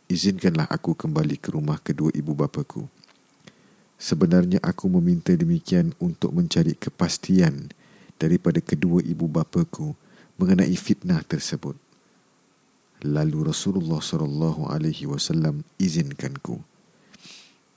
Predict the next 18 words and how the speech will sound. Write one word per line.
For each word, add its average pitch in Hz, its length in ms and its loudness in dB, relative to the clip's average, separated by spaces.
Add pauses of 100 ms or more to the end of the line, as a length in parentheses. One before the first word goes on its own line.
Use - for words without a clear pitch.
(540)
Setelah - 460 0
aku - 160 -6
sampai 90 560 0
ke - 160 -8
rumah 87 320 0
orang 82 240 0
tuaku, 85 640 0 (720)
aku - 240 -6
bertanya 180 560 2
ibuku, - 480 -8 (1200)
"Wahai 78 400 2
ibu, 76 480 -4 (720)
apakah 165 480 -2
yang 143 240 -4
orang 73 240 -2
ramai 76 320 0
sedang 76 400 -2
perkatakan?" 78 800 -6